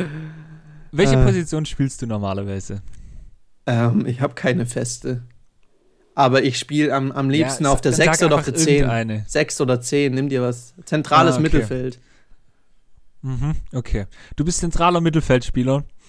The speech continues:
Speaker 1: und der Torwart deiner Mannschaft.
Speaker 2: <laughs> Ja, das kannst du ja zu jedem sagen bei uns. <laughs>
Speaker 1: Ja, gut.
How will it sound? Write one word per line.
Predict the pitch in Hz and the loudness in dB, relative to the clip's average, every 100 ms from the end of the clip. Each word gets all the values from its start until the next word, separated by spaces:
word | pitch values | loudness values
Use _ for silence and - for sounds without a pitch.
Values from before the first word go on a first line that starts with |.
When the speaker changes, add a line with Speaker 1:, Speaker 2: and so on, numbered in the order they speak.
| - - | -20 -10
Speaker 1:
und | 143 | -2
der | 135 | 0
Torwart | - 165 175 127 - - - | 2 2 4 4 4 0 0
deiner | 123 123 123 | -4 0 2
Mannschaft. | 127 226 226 262 | 2 6 6 8
Speaker 2:
<laughs> | |
Ja, | 294 - 440 - | 6 4 2 4
das | 320 | 4
kannst | - 302 - | 6 2 4
du | |
ja | 277 | 2
zu | 311 | 4
jedem | 262 269 294 269 | 2 4 4 6
sagen | 214 226 233 | 6 6 6
bei | 214 202 | 6 6
uns. | 226 208 - - | 4 0 -6 -10
<laughs> | - 440 392 523 370 - - 359 - - | -2 -2 -2 -2 -4 -2 -4 -4 -18 -2
Speaker 1:
Ja, | 190 208 | 0 2
gut. | 233 - | 2 2